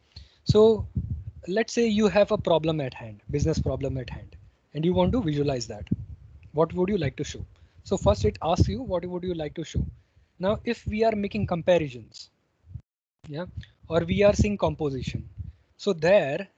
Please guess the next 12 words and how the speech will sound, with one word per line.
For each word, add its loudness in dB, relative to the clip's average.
in -2
the 2
example 0
of, 4
uh, 0
so -6
if -4
you -2
remember -4
the -4
example -2
of, -2